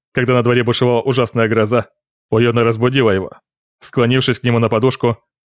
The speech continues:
и крикнула: «Поберегись так шутить с нами! Если завтра ночью ты не уберешь эти письмена,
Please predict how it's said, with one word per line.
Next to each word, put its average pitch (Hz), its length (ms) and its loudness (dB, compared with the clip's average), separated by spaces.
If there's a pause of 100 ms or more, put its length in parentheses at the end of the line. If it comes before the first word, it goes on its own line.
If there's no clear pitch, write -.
и 131 120 0
крикнула: 110 540 -2 (420)
«Поберегись 147 440 0
так - 140 -2
шутить - 260 0
с - 80 -10
нами! 131 340 0 (440)
Если 143 200 0
завтра 147 280 0
ночью 143 240 0
ты 139 100 0
не 139 60 2
уберешь 143 320 0
эти 147 160 0
письмена, 147 480 0